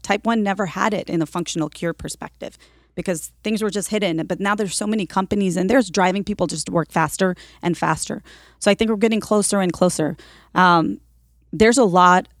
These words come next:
going on. I've seen a lot of, uh, success from what I know ViaCyte started at to where they are. Other companies,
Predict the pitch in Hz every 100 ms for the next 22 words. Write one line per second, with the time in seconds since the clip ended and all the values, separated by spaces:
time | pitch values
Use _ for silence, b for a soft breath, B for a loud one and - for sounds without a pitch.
0 | - 170 170 170 165 180 175 - 190 175
1 | 139 165 170 170 - 165 151 147 - -
2 | 170 - - - - 170 196 - - 175
3 | 160 165 - _ _ - 175 165 156 160
4 | 160 165 - - 160 180 202 - 160 165
5 | 160 160 170 247 B B B B 175 180
6 | - 240 175 180 185 175 -